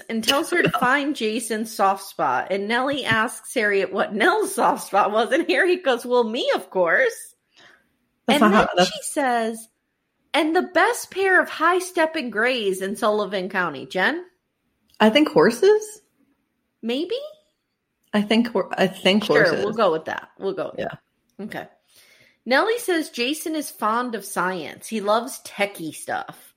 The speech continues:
Speaker 1: And then you see Harriet
Speaker 2: Does she
Speaker 1: has
Speaker 2: say
Speaker 1: an idea.
Speaker 2: techie stuff?
Speaker 1: No, she doesn't say techie
Speaker 2: Okay.
Speaker 1: stuff.
Speaker 2: I was
Speaker 1: She
Speaker 2: like,
Speaker 1: says, like,
Speaker 2: "Okay, that's, like,
Speaker 1: devices and
Speaker 2: seventies."
Speaker 1: I'm
Speaker 2: Okay.
Speaker 1: saying techie stuff.
Speaker 2: <laughs> Okay.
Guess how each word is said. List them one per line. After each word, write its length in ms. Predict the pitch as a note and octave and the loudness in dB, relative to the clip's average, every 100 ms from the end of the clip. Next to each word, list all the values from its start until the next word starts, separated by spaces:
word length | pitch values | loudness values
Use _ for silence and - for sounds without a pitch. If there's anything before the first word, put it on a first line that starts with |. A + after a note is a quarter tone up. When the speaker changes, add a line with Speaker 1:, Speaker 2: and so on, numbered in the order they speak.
| _ _ _ _ | _ _ _ _
Speaker 1:
And 180 | G#3+ G#3+ | 0 2
then 140 | A3+ | 2
you 120 | B3+ | 0
see 260 | C#4 C4 A#3 | -2 -2 -4
Harriet 360 | G#3 E3+ F3 F#4 | 0 2 6 6
Speaker 2:
Does 20 | - | 8
she 60 | |
Speaker 1:
has 120 | G4+ | 8
Speaker 2:
say 120 | F#4+ G4+ | 10 6
Speaker 1:
an 60 | |
idea. 180 | D#3 G#3 | 6 2
Speaker 2:
techie 240 | - C4 - | 2 -2 -2
stuff? 320 | D#4 E4 E4 - _ _ _ _ - | 2 2 2 -8 _ _ _ _ -8
Speaker 1:
No, 280 | A#3 A3+ E3 | 0 2 2
she 200 | D#3+ G#3+ | 0 0
doesn't 260 | A3+ A#3+ A#3+ | 0 0 -2
say 140 | F#3+ | 0
techie 260 | F3+ F3+ F3 | 2 2 4
Speaker 2:
Okay. 100 | - | 2
Speaker 1:
stuff. 160 | D3 | 6
Speaker 2:
I 80 | A3 | 8
was 80 | B3 | 8
Speaker 1:
She 60 | |
Speaker 2:
like, 120 | C#4 A3+ | 8 8
Speaker 1:
says, 60 | |
like, 140 | B3+ A#3 | 8 8
Speaker 2:
"Okay, 160 | F#3+ | 4
that's, 200 | F3 G#3 | 6 4
like, 80 | A3 | 4
Speaker 1:
devices 420 | G3+ A3 A3 G#3+ | 4 4 4 4
and 120 | A3 E3+ E3+ | 4 2 2
Speaker 2:
seventies." 600 | G3 F#3+ A3 G#3 F#3+ F#3 | 0 0 0 -2 -4 -2
Speaker 1:
I'm 160 | F#3 G#3+ | 0 4
Speaker 2:
Okay. 60 | G3 | 2
Speaker 1:
saying 220 | F3+ C4 | 4 2
techie 340 | E3 - - | 2 -4 -8
stuff. 220 | - - - | -12 -14 0
Speaker 2:
<laughs> 40 | |
Okay. 400 | F3+ F3+ D#3 - | 2 2 0 -4